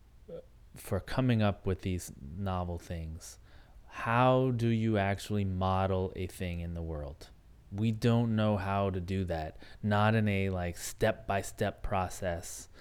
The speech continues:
Not in a way that we can collaborate well with each other on, right? We're just kind of ad hoc making things up,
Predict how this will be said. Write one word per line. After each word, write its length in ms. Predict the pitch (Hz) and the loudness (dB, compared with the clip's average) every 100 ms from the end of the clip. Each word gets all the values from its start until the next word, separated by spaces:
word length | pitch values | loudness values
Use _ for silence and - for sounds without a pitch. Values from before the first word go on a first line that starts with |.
| - - - | -20 -20 -6
Not 300 | 107 101 107 | 0 2 2
in 160 | 110 107 | 2 2
a 80 | 101 | 2
way 320 | 95 98 98 | 2 2 2
that 140 | 95 | 0
we 100 | 92 | -2
can 180 | 95 101 | -2 -4
collaborate 760 | 92 107 95 95 98 95 95 90 | -4 -2 0 0 0 0 0 0
well 340 | 92 95 92 | 0 2 2
with 180 | 92 85 | 0 -2
each 220 | 90 - | -6 -4
other 300 | 95 90 85 | -2 -2 -2
on, 320 | 80 78 87 - - - - - - - - - | -4 -6 -8 -10 -16 -20 -20 -20 -20 -20 -20 -10
right? 180 | 85 87 | -6 -4
We're 140 | 90 | -2
just 500 | 90 92 104 110 110 | -4 0 4 6 4
kind 160 | - 113 | 2 0
of 100 | 98 | 0
ad 340 | - 98 101 98 | -2 0 0 0
hoc 520 | - 101 98 - - | -2 0 0 -4 -4
making 420 | 95 95 110 104 | -2 -2 0 -2
things 280 | 104 101 98 | 0 -2 0
up, 380 | 98 95 - | 2 0 -2